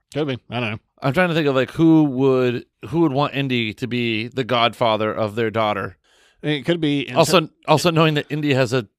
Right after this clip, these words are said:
Speaker 2: history of being a slight womanizer, and
Speaker 1: it could be, um, Antonio Banderas's character, which, uh, he's described as basically a cameo.
Speaker 2: Oh, okay.
Speaker 1: Where he's like, "I'm, I'm a friend, and he needs to come find me to find another thing." So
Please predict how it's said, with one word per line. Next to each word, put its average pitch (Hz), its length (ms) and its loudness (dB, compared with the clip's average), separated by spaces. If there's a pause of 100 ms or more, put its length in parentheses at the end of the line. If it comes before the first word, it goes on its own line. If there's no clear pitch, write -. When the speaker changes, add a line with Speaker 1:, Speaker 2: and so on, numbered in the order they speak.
(120)
Speaker 2:
history 135 360 -2
of 107 120 -4
being 123 260 -6
a 107 120 -6 (140)
slight 120 240 0
womanizer, 110 600 -4
and 107 260 -10 (180)
Speaker 1:
it 151 240 -10
could 190 180 -2
be, 165 220 0
um, 127 240 -6
Antonio 131 440 -6
Banderas's 117 640 -8
character, 107 640 -12
which, - 340 -12 (100)
uh, 123 60 -8
he's 117 320 -6
described 110 440 -10
as 101 100 -14
basically 101 480 -12
a 92 60 -14
cameo. 98 500 -16 (180)
Speaker 2:
Oh, 220 180 -2
okay. 127 180 0
Speaker 1:
Where 127 80 4
he's 147 180 0
like, 127 220 -4 (100)
"I'm, 120 260 -8 (160)
I'm 131 100 -6
a 117 60 -10
friend, 131 600 -6
and 117 100 -14
he 120 100 -10
needs 117 280 -10
to 113 60 -14
come 120 200 -8
find 117 280 -6
me 110 120 -10
to 107 80 -10
find 104 280 -12
another 95 280 -16
thing." 95 320 -20
So - 140 -18